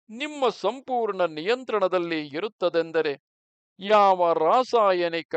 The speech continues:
ಕ್ರಿಯೆಯೂ ನಿಮ್ಮನ್ನು ಹತೋಟಿಗೆ ತೆಗೆದುಕೊಳ್ಳುವುದು ಸಾಧ್ಯವಿಲ್ಲ. ಆದ್ದರಿಂದ ಯೋಗದಲ್ಲಿ ಒಂದು ವಿಶಿಷ್ಟ ವಿಧಾನದ ಮೂಲಕ ಇದನ್ನು ಬಳಸಬಹುದು. ಮೊದಲು ನಿಮ್ಮ ದೇಹವನ್ನು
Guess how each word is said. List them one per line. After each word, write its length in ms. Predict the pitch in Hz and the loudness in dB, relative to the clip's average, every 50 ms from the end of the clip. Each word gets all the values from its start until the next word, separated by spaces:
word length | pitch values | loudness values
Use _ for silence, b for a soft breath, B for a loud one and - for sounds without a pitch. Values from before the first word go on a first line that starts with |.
| 147 - _ | -6 -6 _
ಕ್ರಿಯೆಯೂ 600 | _ - 147 185 214 208 190 180 175 165 160 156 | _ -14 -10 -8 -6 -6 -6 -6 -6 -6 -6 -8
ನಿಮ್ಮನ್ನು 720 | 151 156 185 202 196 180 170 165 160 156 147 147 143 139 | -8 -10 -10 -10 -8 -6 -6 -6 -6 -6 -8 -8 -8 -8
ಹತೋಟಿಗೆ 800 | 131 - - 131 - 247 240 214 196 - 170 151 143 156 143 139 | -8 -8 -8 -8 -4 -2 -2 -2 -2 -2 -6 -8 -4 -4 -4 -4
ತೆಗೆದುಕೊಳ್ಳುವುದು 1000 | 135 - 139 139 185 185 175 156 - 160 156 151 151 139 139 135 120 123 123 135 | -4 -6 -10 -10 -10 -10 -10 -8 -8 -8 -8 -8 -8 -10 -10 -10 -10 -12 -12 -14
ಸಾಧ್ಯವಿಲ್ಲ. 680 | 143 - - 127 120 127 117 - - 175 170 147 131 131 123 - _ _ _ _ _ _ _ _ _ _ _ _ - | -12 -8 -8 -8 -8 -8 -10 -14 -12 -10 -10 -10 -10 -12 -14 -14 _ _ _ _ _ _ _ _ _ _ _ _ 0
ಆದ್ದರಿಂದ 520 | 165 170 151 139 170 160 160 160 160 156 151 147 - b b b b b b b b b b - | 0 0 0 -2 -4 -4 -4 -4 -2 -2 -2 -2 -4 b b b b b b b b b b -8
ಯೋಗದಲ್ಲಿ 800 | 196 247 269 285 285 277 240 262 226 226 226 226 220 214 214 208 196 175 196 | -2 0 2 2 2 2 2 4 4 4 4 2 2 0 -2 -2 0 0 0
ಒಂದು 400 | 226 247 254 247 208 220 208 196 | 0 0 -2 -4 -4 -2 -2 -2
ವಿಶಿಷ್ಟ 560 | 185 202 208 - 214 208 - - _ _ 220 220 | -4 -6 -6 -4 -4 -6 -6 -8 _ _ -4 -4
ವಿಧಾನದ 580 | 202 160 160 151 131 151 208 233 269 254 233 180 | -2 -4 -6 -6 -2 0 0 2 2 2 2 2
ಮೂಲಕ 460 | 185 170 156 156 175 196 196 185 - 170 151 139 139 _ _ _ _ _ _ _ | 0 -2 -2 -6 -6 -4 -4 -2 -2 -2 -2 -2 -4 _ _ _ _ _ _ _
ಇದನ್ನು 460 | 208 226 180 190 180 175 160 151 147 | -14 -4 -2 -2 -2 -2 -4 -6 -8
ಬಳಸಬಹುದು. 720 | 139 123 127 127 156 196 - - 180 147 143 135 147 143 135 - _ _ _ _ _ _ _ _ _ _ _ _ _ _ | -6 -6 -4 -4 -4 -4 -6 -8 -8 -8 -8 -10 -10 -12 -12 -16 _ _ _ _ _ _ _ _ _ _ _ _ _ _
ಮೊದಲು 580 | 214 226 285 294 294 285 285 269 262 254 247 240 | -4 0 2 2 2 2 0 0 0 0 0 -2
ನಿಮ್ಮ 400 | 226 220 220 220 220 214 208 202 190 151 147 | -2 -4 -6 -6 -6 -2 -2 -2 -2 -2 -2
ದೇಹವನ್ನು 640 | 165 208 240 240 240 226 208 202 196 196 190 185 | -2 -2 0 0 0 0 -2 -2 -4 -4 -6 -6